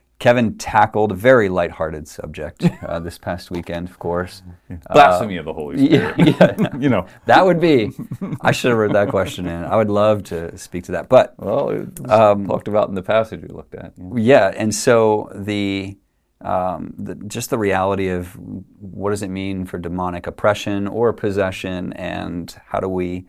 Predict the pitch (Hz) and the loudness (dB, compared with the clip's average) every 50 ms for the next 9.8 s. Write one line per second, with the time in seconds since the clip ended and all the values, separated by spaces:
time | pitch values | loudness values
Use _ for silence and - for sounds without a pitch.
0 | _ _ _ _ _ _ 107 101 107 107 113 - 113 104 95 - - 104 92 92 | _ _ _ _ _ _ 0 4 4 4 4 4 -2 -4 -4 0 0 2 2 2
1 | 90 92 90 90 90 85 - 95 98 95 - - 87 80 - - - 95 92 92 | 2 0 -2 -4 -4 -6 -6 -8 -8 -6 -6 -8 -10 -10 -10 -4 -2 0 0 0
2 | 92 92 - _ _ - 95 95 95 92 - _ _ - - 113 123 131 127 - | 0 -2 -8 _ _ -12 -10 -8 -8 -8 -10 _ _ 0 2 2 4 2 0 -4
3 | - 92 90 90 92 - - - _ _ _ _ _ _ _ _ - 95 92 90 | -4 -4 -4 -4 -8 -12 -16 -20 _ _ _ _ _ _ _ _ 0 2 2 2
4 | 87 87 87 87 90 98 90 92 92 92 92 90 90 - - - - - 98 92 | 2 0 -2 -4 -6 -6 -4 -2 0 0 0 -2 -4 -6 -10 -16 -14 -14 -12 -10
5 | 92 92 - - - - 101 95 - 107 98 92 - 95 92 92 90 - - 92 | -10 -10 -10 -8 -2 0 0 0 0 -6 -8 -6 -8 -6 -6 -6 -6 -8 -10 -10
6 | 87 82 87 87 82 82 - - - - - 87 82 80 - - 82 76 76 - | -10 -10 -8 -10 -10 -10 -12 -16 -18 -14 -10 -10 -10 -10 -10 -12 -12 -12 -10 -8
7 | 82 82 - - - - _ _ _ _ _ _ _ _ _ _ _ _ _ _ | -8 -8 -8 -10 -16 -20 _ _ _ _ _ _ _ _ _ _ _ _ _ _
8 | _ - 92 90 87 85 - - - 92 92 92 92 90 87 87 90 - _ _ | _ -6 -4 -2 -2 -4 -6 -4 0 2 4 4 4 4 2 0 -2 -6 _ _
9 | _ _ _ _ _ _ _ - 92 90 85 85 87 90 92 90 | _ _ _ _ _ _ _ -4 0 0 0 0 0 -2 -4 -4